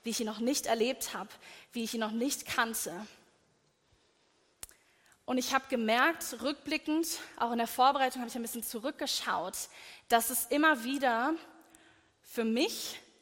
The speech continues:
um eine Fragestellung ging. Eine Frage ist in diesem ganzen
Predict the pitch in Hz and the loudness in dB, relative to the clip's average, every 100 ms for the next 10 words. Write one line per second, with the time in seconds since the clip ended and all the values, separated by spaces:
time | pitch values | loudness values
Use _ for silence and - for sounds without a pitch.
0 | _ _ 247 247 247 262 269 - - 240 | _ _ -4 4 4 6 2 -2 4 6
1 | 254 247 - 226 208 202 190 208 190 196 | 6 2 -2 -2 -2 -4 -2 -2 -4 -10
2 | - - _ - 233 262 - - 240 311 | -14 -20 _ -2 0 0 -2 2 6 6
3 | 277 254 240 240 226 226 233 262 - 254 | 6 0 -2 -4 -6 0 0 0 -2 -6